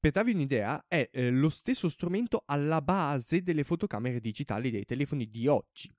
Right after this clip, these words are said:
e che solo però negli anni novanta arriva ad un impiego diffuso come, eh, la televisione, uno strumento potentissimo che però trovò come primo amore l'astronomia.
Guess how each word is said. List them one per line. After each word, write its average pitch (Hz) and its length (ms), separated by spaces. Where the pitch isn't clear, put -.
e - 300
che 147 100
solo 160 360
però 170 200
negli 120 320
anni 120 300
novanta 131 720
arriva 131 560
ad 127 140
un 135 100
impiego 135 380
diffuso 117 640
come, 120 420
eh, 107 300
la 104 100
televisione, 135 540
uno 143 200
strumento 165 560
potentissimo 220 1120
che 277 100
però - 240
trovò 151 280
come 143 240
primo 147 340
amore 165 540
l'astronomia. 165 1000